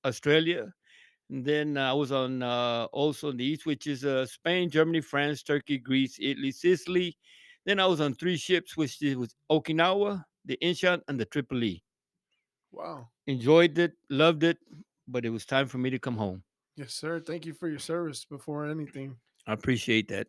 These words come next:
Speaker 2: Yes, sir. Yes, sir. And then it was Marine Corps, right?
Speaker 1: It was Marine Corps. As they say, only the few and the proud.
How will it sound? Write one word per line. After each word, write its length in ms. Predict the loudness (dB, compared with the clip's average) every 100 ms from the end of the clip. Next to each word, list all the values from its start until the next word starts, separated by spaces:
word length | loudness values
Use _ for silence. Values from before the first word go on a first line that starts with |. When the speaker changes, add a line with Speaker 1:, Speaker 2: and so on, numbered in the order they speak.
| -10
Speaker 2:
Yes, 200 | -10 -6
sir. 180 | -4 -4
Yes, 200 | -4 -6
sir. 240 | -6 -4
And 160 | 0 2
then 100 | 4
it 40 |
was 180 | 4 2
Marine 280 | 0 -2 0
Corps, 200 | -2 0
right? 260 | 0 -4 -8 2
Speaker 1:
It 40 |
was 160 | 2 4
Marine 240 | 8 8
Corps. 280 | 8 6 4 0 _ _ -20 -20 _ _ _ 0
As 120 | 4
they 120 | 6
say, 300 | 6 10 10
only 240 | 10 8 6
the 100 | 4
few 240 | 6 6
and 80 | 6
the 60 | 6
proud. 360 | 6 8 6